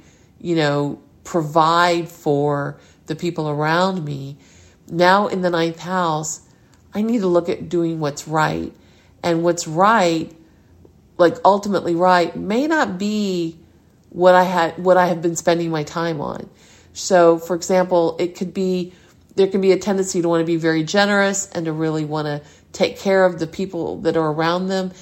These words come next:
and then find themselves in a situation where they kinda have to do some tough love because, you know, giving a person a helping hand at this particular point in time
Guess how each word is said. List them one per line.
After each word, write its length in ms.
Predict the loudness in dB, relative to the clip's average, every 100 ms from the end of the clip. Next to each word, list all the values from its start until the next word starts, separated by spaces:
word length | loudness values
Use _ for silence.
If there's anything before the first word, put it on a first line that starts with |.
| -20 -16
and 140 | -6 -2
then 100 | 2
find 260 | 2 2
themselves 440 | 0 -2 -2 -2 -2
in 80 |
a 40 | -4
situation 580 | -6 -8 -6 -4 -4 -4
where 80 |
they 60 | -6
kinda 280 | -6 -4 -4
have 140 | -4
to 80 | -6
do 120 | -6
some 220 | -6 -8 -12
tough 340 | -8 -8 -8
love 440 | -6 -4 -6 -10 -18 -20 -20 -20 -20 _
because, 640 | -12 -4 2 4 4 2 -4 -18 _ _ -2
you 100 | 2
know, 380 | 4 4 2 -8 -14 0
giving 320 | 2 4 2
a 60 | 0
person 460 | -2 -4 -2 -2
a 60 | -2
helping 360 | 0 -2 -2 -8
hand 480 | -6 -4 -2 -4
at 160 | -4 -6
this 160 | -8 -6
particular 420 | -8 -8 -6 -6
point 380 | -6 -4 -4 -6
in 60 |
time 480 | -8 -8 -6 -4 -6